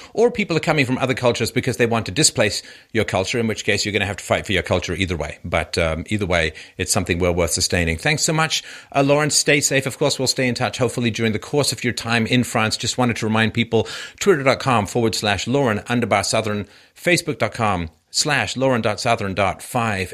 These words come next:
eight nine. And we'll put a link again, as we mentioned, to her YouTube channel, where I assume you will be uploading, as you are in the <laughs> process right now,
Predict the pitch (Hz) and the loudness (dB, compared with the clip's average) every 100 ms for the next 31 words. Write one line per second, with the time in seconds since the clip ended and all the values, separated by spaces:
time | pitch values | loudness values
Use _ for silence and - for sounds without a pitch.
0 | - 113 107 110 107 127 143 - 98 95 | -2 0 0 -2 -2 -2 -2 -2 -2 -2
1 | 92 113 98 107 104 98 101 98 - 98 | 0 0 2 0 0 0 0 0 -2 0
2 | 113 110 113 113 101 107 120 127 104 107 | 0 0 -2 -2 0 0 0 -2 -2 -2
3 | 104 95 95 92 90 101 - 113 104 101 | 0 0 0 0 0 -2 0 0 0 -2
4 | 95 104 95 - - 104 95 98 92 104 | 0 0 0 -2 -2 -2 0 -2 -4 -4
5 | 95 92 95 117 110 - 135 98 - 104 | -4 -4 -2 -2 0 2 2 0 0 0
6 | 98 113 117 98 | 0 0 0 0